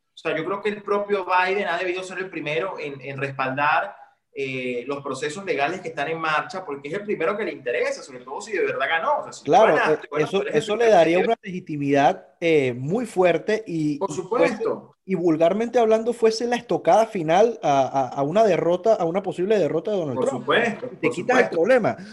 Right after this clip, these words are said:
Speaker 2: porque, eh, tener a setenta millones de personas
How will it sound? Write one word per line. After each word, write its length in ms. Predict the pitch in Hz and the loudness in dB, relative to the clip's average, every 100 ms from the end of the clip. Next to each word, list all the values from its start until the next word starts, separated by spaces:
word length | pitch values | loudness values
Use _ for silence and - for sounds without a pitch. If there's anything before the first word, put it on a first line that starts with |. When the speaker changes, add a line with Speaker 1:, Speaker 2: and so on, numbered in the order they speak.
| - | -8
Speaker 2:
porque, 440 | 151 147 160 - - | -2 0 0 -2 -8
eh, 400 | - 156 - - | -4 -4 -4 -6
tener 280 | 151 151 175 | -6 -4 -2
a 120 | 240 | -2
setenta 440 | - 185 165 185 262 | 0 -2 -2 -4 -4
millones 380 | 160 165 196 | -2 -2 -2
de 80 | 220 | -4
personas 560 | 214 147 175 165 117 | -4 -6 -4 -6 -6